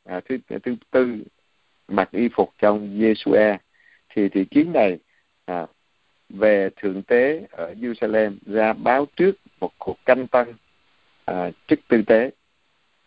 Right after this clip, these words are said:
Ban đầu ông Giê-xu-a đồng hóa với dân, vì thế ông mặc tang phục để đền tội cho dân. Sau đó là lời loan báo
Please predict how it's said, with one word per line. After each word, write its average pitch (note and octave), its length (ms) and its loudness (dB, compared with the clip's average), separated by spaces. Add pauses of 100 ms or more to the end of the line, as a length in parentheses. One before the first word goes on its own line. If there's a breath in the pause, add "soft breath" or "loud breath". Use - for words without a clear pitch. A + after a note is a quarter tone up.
(460)
Ban C3 200 0
đầu G#2 260 2
ông A2+ 580 -14
Giê-xu-a B2+ 840 0
đồng G2+ 300 0
hóa A#2 240 0
với C#3+ 120 -2
dân, A#2+ 240 0 (2250)
vì A2+ 100 0
thế C3+ 220 4
ông C3+ 300 0
mặc A2 180 0 (320)
tang C3+ 280 2
phục - 220 -6 (100)
để G2+ 140 -4
đền G#2 320 0
tội E2 280 -2
cho G#2 80 2
dân. G#2 220 2 (2250)
Sau C3 100 6
đó B2+ 280 4
là G#2+ 220 -6
lời G2 280 -2
loan B2+ 380 0
báo B2+ 320 -2